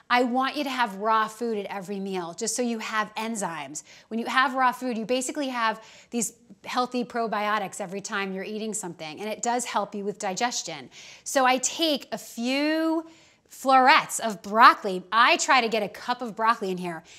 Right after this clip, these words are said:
and I use the broccoli like a cracker, literally. And I just dunk it in. I let the broccoli melt and get warm and even feel like it's steamed in that soup, and it turns into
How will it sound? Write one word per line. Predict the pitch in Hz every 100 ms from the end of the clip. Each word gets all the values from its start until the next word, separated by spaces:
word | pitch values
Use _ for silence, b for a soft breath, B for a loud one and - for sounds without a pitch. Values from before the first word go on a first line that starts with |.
| B
and | 247
I | 262
use | 247 240 285 302
the | 277
broccoli | 233 233 240 277 269
like | 240 220
a | 196
cracker, | - - 208 226 - - - _
literally. | 214 240 240 220 180 151 143 B B
And | 214 220
I |
just | 226 214 175
dunk | 226 254 330
it |
in. | 240 233 233 240 B B
I | 220 233
let | 233
the | 233
broccoli | 175 233 247 277 285 269 - -
melt | 226 226 233 254 302 -
and | 233 220
get | 220 208
warm | 214 214 214 226 240 247 269 262
and | 233 233 -
even | 254 277 294 277 -
feel | - 247 254 262
like | 269 320
it's | -
steamed | - - 302 302 302 294 285 B B B B B _
in | 226 226
that | 226 -
soup, | - 220 233 233 -
and | 220
it | 214 - _ _
turns | - 220 220 185
into | 214 208 202 214 196 185 180